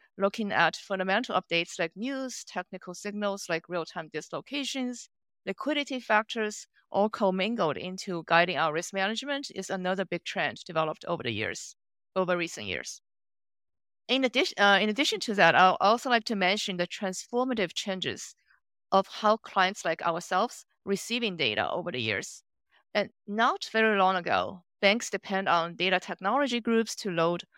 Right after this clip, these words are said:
all the raw data feeds from vendors on their own, onto their own database servers. The process can be challenging and costly,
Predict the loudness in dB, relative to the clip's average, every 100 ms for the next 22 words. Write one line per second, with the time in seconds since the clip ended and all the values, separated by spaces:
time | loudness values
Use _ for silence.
0 | _ 4 6 6 4 8 8 6 4 4
1 | 2 -2 -4 -4 -6 -4 -2 0 0 0
2 | 0 -2 -2 -2 -2 0 0 0 0 -2
3 | -2 -4 -2 0 -2 -4 -2 -2 -2 -6
4 | -2 -2 -2 -10 -14 -20 _ _ _ _
5 | -10 0 2 4 2 -4 -6 -6 -4 -2
6 | 4 6 4 0 -2 -2 -4 0 0 0
7 | -4 -6